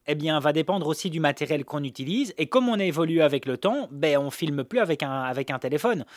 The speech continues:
Donc, c'est-à-dire que nous aussi, nos tarifs évoluent par rapport, ben, au matériel qu'on utilise à, à l'heure actuelle. Euh, s-, surtout toi maintenant, qui est, qui est sacrément équipé avec le Z neuf et la, et la Red Komodo, ben, tu dois aussi, euh,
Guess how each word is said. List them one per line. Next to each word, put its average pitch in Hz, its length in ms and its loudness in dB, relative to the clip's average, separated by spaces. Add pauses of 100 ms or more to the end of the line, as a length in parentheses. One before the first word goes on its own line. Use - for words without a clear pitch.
(220)
Donc, 139 140 2
c'est-à-dire 160 340 0
que - 80 0
nous 156 200 0
aussi, 175 260 0
nos 208 120 0
tarifs 147 280 -2
évoluent 143 300 -2
par 131 140 0
rapport, 175 280 -2
ben, 135 120 4
au 127 60 4
matériel 135 520 -4
qu'on 131 200 -6
utilise 147 420 -6
à, 127 80 0
à 123 200 -2
l'heure 127 180 0
actuelle. 180 440 -2 (420)
Euh, 95 800 -8
s-, - 200 -8
surtout - 320 -2
toi 208 220 6
maintenant, 180 380 0
qui 139 220 -2
est, 135 200 0
qui 131 140 -8
est 123 40 -8
sacrément 180 600 -2
équipé 175 380 -2
avec 143 260 0
le 139 100 0
Z 139 200 0
neuf 165 240 -4
et 127 80 0
la, 123 160 -4
et 131 80 -4
la 127 120 0
Red 123 160 -4
Komodo, 135 360 0
ben, 165 120 0
tu - 120 -14
dois 135 140 2
aussi, 196 340 -2
euh, 131 160 2